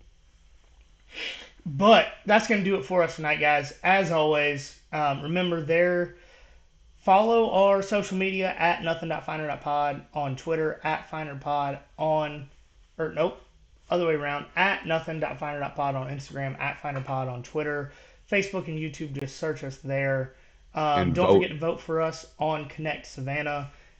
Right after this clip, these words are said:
Speaker 1: The, uh, nomination period is coming to an end here shortly,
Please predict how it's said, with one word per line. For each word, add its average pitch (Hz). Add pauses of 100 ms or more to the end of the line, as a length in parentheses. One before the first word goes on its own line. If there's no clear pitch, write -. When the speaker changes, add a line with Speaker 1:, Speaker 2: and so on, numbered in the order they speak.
(260)
Speaker 1:
The, 156
uh, 147
nomination 170
period 160
is 156
coming 165
to 151
an 143
end 160
here 151
shortly, 160